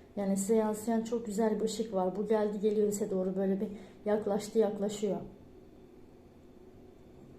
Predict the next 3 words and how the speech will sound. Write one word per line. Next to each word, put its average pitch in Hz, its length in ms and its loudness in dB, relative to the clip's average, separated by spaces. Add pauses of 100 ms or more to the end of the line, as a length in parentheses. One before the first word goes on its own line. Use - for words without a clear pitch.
(1080)
Aranızdaki 240 640 4
büyü 247 220 0
bozuluyor. 220 460 4